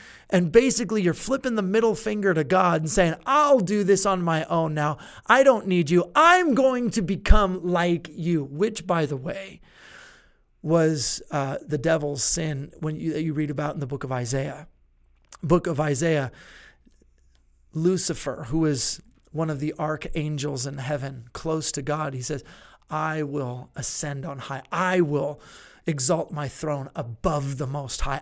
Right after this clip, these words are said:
I will be, I, I, I, I'm gonna be God. I'm going to usurp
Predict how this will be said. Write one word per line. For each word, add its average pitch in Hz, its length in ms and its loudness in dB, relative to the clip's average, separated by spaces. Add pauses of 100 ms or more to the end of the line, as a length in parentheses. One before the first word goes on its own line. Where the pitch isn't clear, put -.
I 220 440 8
will 151 280 2
be, 143 240 0 (100)
I, 190 460 4
I, 156 300 0 (100)
I, 160 320 -2
I'm 180 320 6
gonna 156 160 2
be 143 240 -6
God. 151 300 -6
I'm 170 120 -2
going 165 200 -2
to 135 80 -10
usurp 143 640 -4